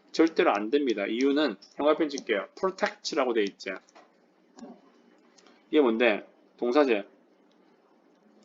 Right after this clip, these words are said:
그러면 얘는 주어가 없지? 그럼 대명사 역할을 해야 되겠지. 이 아이는 where가 아니라 위치. 그런데 이거 왜 이렇게 나오냐면, 잘 봐. A special place 나왔기 때문에 that 대신에 where 적어놓고 물어본다면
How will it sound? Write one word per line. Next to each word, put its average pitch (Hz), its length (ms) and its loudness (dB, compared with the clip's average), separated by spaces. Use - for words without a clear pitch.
그러면 190 360 10
얘는 160 480 6
주어가 208 420 12
없지? 120 540 2
그럼 147 140 0
대명사 175 420 2
역할을 151 260 4
해야 131 140 2
되겠지. 104 560 -2
이 175 140 2
아이는 151 460 0
where가 170 340 6
아니라 127 200 2
위치. 120 460 -2
그런데 147 580 0
이거 170 460 4
왜 170 400 10
이렇게 180 400 2
나오냐면, 117 400 -2
잘 156 160 4
봐. 139 280 6
A 202 60 8
special 254 520 2
place 262 460 0
나왔기 196 400 4
때문에 165 380 2
that 214 260 4
대신에 175 300 2
where 190 300 12
적어놓고 170 720 2
물어본다면 156 720 4